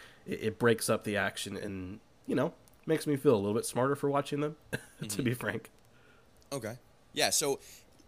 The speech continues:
Speaker 2: just for sake of argument, let's call it an action franchise. And I want
Speaker 1: Yes.
Speaker 2: to talk about where it sits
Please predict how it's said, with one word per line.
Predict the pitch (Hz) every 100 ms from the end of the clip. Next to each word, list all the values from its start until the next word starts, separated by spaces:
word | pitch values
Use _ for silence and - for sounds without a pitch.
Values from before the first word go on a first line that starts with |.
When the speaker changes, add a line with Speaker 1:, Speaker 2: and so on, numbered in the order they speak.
| - - - 139
Speaker 2:
just | - 185
for | 180
sake | 147 151 117
of | 95
argument, | 82 85 82 -
let's | 113 -
call | 139 123
it | 107
an |
action | 98 92 - 90
franchise. | 95 80 - 73 57 -
And | - 101
I | 110
want | 127 139 127
Speaker 1:
Yes. | 117
Speaker 2:
to | 117
talk | 104 98
about | 95 90
where | 95 113
it | 117
sits | - - - 107 92 - -